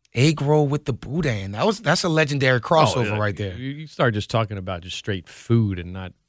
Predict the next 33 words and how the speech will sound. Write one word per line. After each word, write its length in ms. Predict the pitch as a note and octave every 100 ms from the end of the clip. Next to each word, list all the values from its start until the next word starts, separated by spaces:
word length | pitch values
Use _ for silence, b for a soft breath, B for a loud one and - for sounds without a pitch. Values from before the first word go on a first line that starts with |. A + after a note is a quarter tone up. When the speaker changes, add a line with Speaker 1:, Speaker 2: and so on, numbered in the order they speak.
| -
Speaker 1:
That's 140 | -
a 40 |
crossover. 260 | - A#2+ G#2
Speaker 2:
odd 360 | G#2+ G#2 F#2+ F#2+ _ -
soft 400 | - A2+ G#2+ -
drink 260 | G#2 F#2+
beverages. 560 | F#2 B2 G#2 E2 D#2+ -
I 40 | E2
mean, 200 | E2 C#2 _ _ _ _ _ _
Cajuns, 480 | C3+ B2+ G2+ F2
they, 160 | - G#2
they 220 | F#2+ G#2 - - _ _ _ _
Speaker 1:
Well, 120 | C#3+ D#3+
you're 80 | D3
Speaker 2:
cross 60 |
Speaker 1:
crossing 320 | F#3 G3+ F#3+
Speaker 2:
over. 80 | D#3
Speaker 1:
the 20 |
Cajuns 460 | C3 E3 G3 D#3+ D3+
with 140 | D3
the 140 | C#3 C3
Asians. 640 | G3 G3+ A2 F2+ F2+ - _ _ _ _
Speaker 2:
It's 80 | -
actually, 440 | A#2 - G#2+ F2+ - _ _ _ _ _ _ _ _ _
there's 260 | A#2 A#2
this, 320 | G#2+ A2 - -
there's 300 | A2+ G#2+ F#2
this, 320 | F#2 D#2 - _ _ - - _ _ _ _ _ _ _ _ _ _ _
there's 100 | A#2+
this 140 | C3 -
place 360 | D3+ D3 C3
that 120 | - G#2+
sells 600 | - A#2 G#2 G2 -